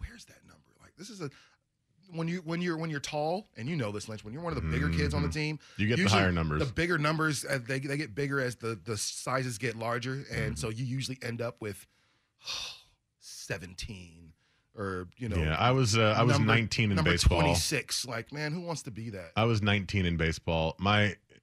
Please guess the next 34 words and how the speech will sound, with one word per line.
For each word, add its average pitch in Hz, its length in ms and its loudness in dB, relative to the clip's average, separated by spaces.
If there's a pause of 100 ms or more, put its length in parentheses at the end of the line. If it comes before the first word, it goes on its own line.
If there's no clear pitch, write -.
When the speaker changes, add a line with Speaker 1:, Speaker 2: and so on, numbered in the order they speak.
(300)
Speaker 2:
I 117 60 0
mean, 113 180 4
this 104 100 2
is - 60 -2
super, 90 520 0 (680)
super 123 580 4
typical, 90 540 2
but, 90 280 2 (360)
uh, 90 300 2 (180)
I 98 80 4
loved 110 280 2
the 113 60 2
number 110 180 4
seven 85 440 2 (120)
growing 85 260 2
up. 76 180 0 (200)
A 85 40 -4
lot 82 120 2
of 76 60 0
people 71 200 -6
do. 71 200 -4 (480)
Uh, 98 260 4
and 110 200 2
then 117 360 4 (320)
I 104 60 2
really 123 180 4
liked 120 200 2
the 110 80 2
number 104 260 4
fourteen. 90 840 -2 (440)
Fourteen 165 680 2
did 127 300 2
fit 143 320 -2
me 87 400 2